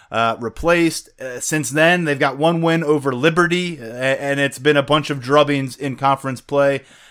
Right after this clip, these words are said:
Uh, as alluded to, this is a, a team right now at a really tough moment. Uh, there's a battle, I think, between, and, and I'll let Brian handle a lot of that. The administrative, administration thinks one thing. I think the fan base wants another.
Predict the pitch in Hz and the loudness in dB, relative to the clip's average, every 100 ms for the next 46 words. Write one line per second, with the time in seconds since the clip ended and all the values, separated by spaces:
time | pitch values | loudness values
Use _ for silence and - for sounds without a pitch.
0 | - 117 131 147 135 143 151 151 147 160 | -8 -6 2 2 2 -2 0 0 0 0
1 | 151 143 131 120 131 127 131 123 151 151 | 0 0 -2 -4 -4 -2 -2 -4 -4 0
2 | 147 139 135 135 135 135 131 123 123 143 | 2 2 2 2 2 2 0 0 0 0
3 | 139 - 147 147 139 139 147 156 147 - | 0 0 2 2 2 0 2 -2 -6 -18
4 | _ - 117 117 120 127 110 113 123 131 | _ 0 2 4 2 -2 -6 -6 0 4
5 | 160 160 156 160 156 - - 131 127 135 | 6 6 2 0 -4 -4 -8 -6 -6 -4
6 | 165 160 214 240 208 151 170 160 143 151 | -2 2 4 6 6 6 6 6 4 4
7 | 139 143 143 139 135 127 135 151 165 - | 6 6 6 6 4 4 0 2 0 -2
8 | 156 160 156 139 127 139 160 170 170 - | 0 2 2 -4 -10 -8 0 0 0 -2
9 | 170 165 - 160 160 151 - 151 151 156 | 0 0 0 -4 -4 -6 -4 -4 -4 -4
10 | 151 147 - _ 139 120 - 151 160 160 | -6 -6 -12 _ -8 -6 0 0 2 2
11 | 151 - - 147 147 147 135 147 156 165 | 0 -4 -4 -4 -4 -4 0 2 4 4